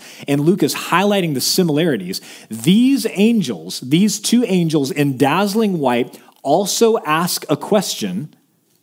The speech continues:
"Why do you stand here looking into heaven?" And then they make the statement, "This Jesus,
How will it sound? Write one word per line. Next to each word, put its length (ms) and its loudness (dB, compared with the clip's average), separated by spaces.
"Why 600 2
do 140 0
you 160 0
stand 460 0
here 160 0
looking 360 0
into 260 0
heaven?" 440 -2
And 160 2
then 140 2
they 100 4
make 260 -2
the 80 -2
statement, 640 -2
"This 440 2
Jesus, 800 -2